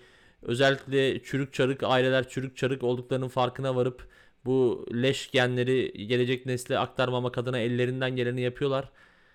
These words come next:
Mesela bir aile çocuk yapmaya karar veriyor. Diyor ki, "Biz iki kişilik çekirdek bir aile olacağız ve köpeklerimizle yaşayacağız." diyor. E, dolayısıyla bu çocuk, e,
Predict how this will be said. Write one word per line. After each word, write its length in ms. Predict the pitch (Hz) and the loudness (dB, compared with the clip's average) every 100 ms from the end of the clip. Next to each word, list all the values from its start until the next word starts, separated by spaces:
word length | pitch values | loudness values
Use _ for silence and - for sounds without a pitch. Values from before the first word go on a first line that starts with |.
| _ _ | _ _
Mesela 400 | - 127 135 127 | -8 -2 2 2
bir 200 | 127 143 | 4 4
aile 460 | 135 127 135 139 - | 6 6 4 0 -2
çocuk 280 | - 135 - | -6 -8 0
yapmaya 600 | 139 - 123 117 110 - | 0 2 0 0 0 -2
karar 280 | - 104 101 | -4 -2 0
veriyor. 180 | 101 104 | 0 -2
Diyor 160 | 123 120 | -2 -2
ki, 160 | - | -2
"Biz 180 | 120 123 | -6 -6
iki 220 | - - | -10 -12
kişilik 320 | 127 - 131 | -12 -8 -8
çekirdek 480 | - 127 127 127 127 | -4 0 2 0 0
bir 60 | 120 | 0
aile 180 | 110 110 | 0 0
olacağız 340 | 107 135 127 | -2 -2 -2
ve 80 | 139 | -4
köpeklerimizle 720 | - 123 123 123 123 120 113 | -6 -4 -4 -2 -2 -2 -2
yaşayacağız." 480 | 101 - 104 98 98 | -4 -4 -6 -4 -4
diyor. 200 | 107 156 - _ _ _ _ _ - | -6 -6 -10 _ _ _ _ _ -14
E, 180 | - - | -10 -4
dolayısıyla 540 | 127 139 - 135 131 | 0 0 -2 -4 -4
bu 80 | 139 | -2
çocuk, 440 | 127 120 - - - | -2 -2 -8 -18 -18
e, 40 | - | -10